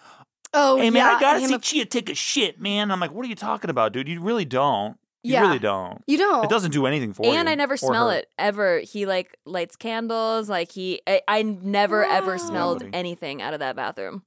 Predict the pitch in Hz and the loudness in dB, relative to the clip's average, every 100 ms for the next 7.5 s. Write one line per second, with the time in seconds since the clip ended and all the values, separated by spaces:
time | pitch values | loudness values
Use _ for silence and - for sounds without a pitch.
0 | _ 330 349 226 220 208 202 202 190 - | _ -6 -6 -4 -4 -2 -2 -4 -4 -2
1 | - 185 180 165 170 156 135 123 104 113 | -4 -4 -2 2 4 4 2 -2 -6 -8
2 | 101 98 87 - 135 147 170 180 - 135 | -2 -2 -2 -6 -4 -4 -4 -4 -4 -4
3 | 135 143 127 120 110 113 104 92 - 104 | 0 0 0 -2 -6 -6 -6 -8 -12 -10
4 | 95 98 95 - 220 220 - 208 190 185 | -10 -14 -18 -4 0 0 -2 0 0 -2
5 | _ - 240 240 233 208 - 185 - 190 | _ -12 -8 -2 0 0 -2 -10 -6 -6
6 | - - _ _ 262 - 508 440 403 269 | -6 -14 _ _ -2 -2 0 4 4 6
7 | 269 403 - - | 4 4 0 -4